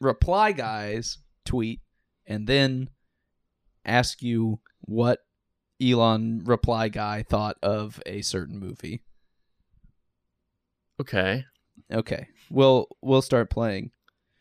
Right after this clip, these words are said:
Speaker 1: Elon says, and some of these are very hard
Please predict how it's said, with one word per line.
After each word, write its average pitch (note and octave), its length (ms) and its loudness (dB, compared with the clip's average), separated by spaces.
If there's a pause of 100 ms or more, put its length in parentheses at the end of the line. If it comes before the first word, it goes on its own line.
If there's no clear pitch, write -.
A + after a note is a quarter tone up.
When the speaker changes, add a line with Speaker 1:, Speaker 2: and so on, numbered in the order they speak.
(1200)
Speaker 1:
Elon B2+ 580 6
says, A2+ 600 0 (160)
and A2 140 -6
some E3 220 2
of D#3 60 -2
these C3+ 300 2
are B2 100 6
very B2+ 340 2
hard B2 480 2